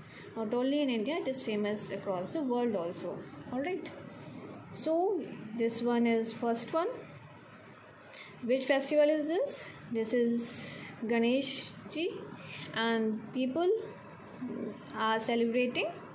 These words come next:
which festival? Ganesh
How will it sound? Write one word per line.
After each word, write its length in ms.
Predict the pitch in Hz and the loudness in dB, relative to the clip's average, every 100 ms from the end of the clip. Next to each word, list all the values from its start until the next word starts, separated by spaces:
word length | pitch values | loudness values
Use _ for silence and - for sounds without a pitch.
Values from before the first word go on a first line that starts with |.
| - - - - - - | -12 -12 -12 -14 -8 -2
which 200 | 269 - | -2 2
festival? 460 | 330 320 359 381 554 - - - - - - - - - - - 214 | 2 2 -2 0 0 -4 -10 -14 -14 -14 -14 -14 -14 -12 -8 -2 2
Ganesh 580 | 233 233 302 539 - | 4 4 4 2 -2